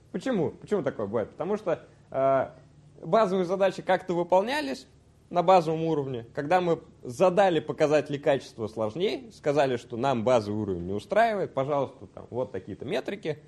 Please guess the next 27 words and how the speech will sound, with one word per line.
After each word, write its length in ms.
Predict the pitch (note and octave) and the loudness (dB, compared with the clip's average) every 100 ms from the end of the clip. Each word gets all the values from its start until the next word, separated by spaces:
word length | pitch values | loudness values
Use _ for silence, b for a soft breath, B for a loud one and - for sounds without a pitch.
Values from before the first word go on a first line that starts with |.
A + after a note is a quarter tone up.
| B B B - - _ _ | B B B -20 -20 _ _
человек 380 | - D3 F#3 D#4 - | -6 -2 -2 -4 -12
сказал, 260 | C3 E3+ | -6 -6
что, 400 | F#3 - C3 A2+ - - | -6 -6 -4 -4 -8 -4
а, 160 | B2+ | -4
так 320 | G2+ - - | -4 -10 -4
это, 220 | D#3 D3+ G#2 - | -4 -4 -10 -14
ну, 140 | C3 | -16
типа, 240 | C3 - - | -12 -8 -4
работать 400 | F#2+ F#3 B3 E3+ | 0 0 0 0
надо, 360 | D3 A2+ G2 - D#3 | 2 2 -2 -6 -10
<laughs> 140 | A#2+ | -6
я, 300 | C3+ B2+ C3 - - | -6 -4 -6 -6 -6
я 240 | A#2+ C#3 | -4 -6
не 120 | E3 | -6
хочу, 380 | D#3 A#2+ - G#2+ | -6 -8 -6 -8
да, 120 | F#2+ | -6
я 140 | A2 A#2 | -6 -6
не 100 | A#2 | -6
могу, 360 | G#2 E2+ F2+ - B B B - | -6 -6 -10 -14 B B B -20
я 320 | - G#2 A2 | -14 -6 -6
на 140 | A#2+ A2+ | -4 -4
результат 480 | G#2+ G#2+ G#2+ C3+ | -6 -10 -8 -8
так 160 | A#2 A2 | -8 -10
не 100 | A2+ | -6
готов 340 | A2 G#2+ F2+ D#2+ | -6 -4 -8 -10
вкалывать, 480 | - F2 E2+ D#2 - | -8 -6 -6 -10 -14
извините, 640 | F#2+ F#2 F2+ G2 A#2 - | -18 -14 -12 -12 -12 -16